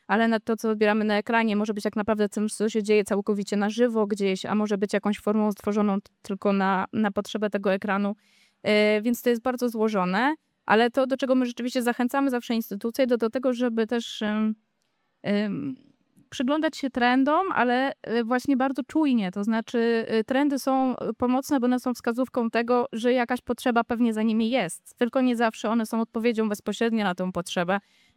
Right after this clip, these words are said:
I, e, warto szukać też w tym jakiejś, wbrew pozorom, prostoty, e, żeby to było zrównoważone, żeby to było też jakoś ekologiczne, a jednocześnie, żeby odpowiadało na jakieś realne potrzeby.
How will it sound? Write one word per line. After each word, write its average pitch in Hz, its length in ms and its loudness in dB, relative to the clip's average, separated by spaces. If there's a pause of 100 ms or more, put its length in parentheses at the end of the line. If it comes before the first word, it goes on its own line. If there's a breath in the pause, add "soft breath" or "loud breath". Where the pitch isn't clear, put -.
(140)
I, 233 500 2
e, 208 680 2
warto 233 280 0
szukać 233 320 -4
też - 140 -4
w - 40 -12
tym 233 180 0
jakiejś, 214 680 -2
wbrew 233 340 -2
pozorom, 226 420 0
prostoty, 214 600 -2 (840)
e, 208 380 2
żeby 226 240 0
to 226 100 0
było 214 200 2
zrównoważone, 226 960 0
żeby 226 240 -4
to 214 100 -4
było 208 260 0
też 214 160 -4
jakoś 214 260 -2
ekologiczne, 208 800 0
a - 80 0
jednocześnie, 220 460 0
żeby 214 160 0
odpowiadało 214 500 2
na 208 80 2
jakieś 202 240 -6
realne 196 380 2
potrzeby. 190 480 -2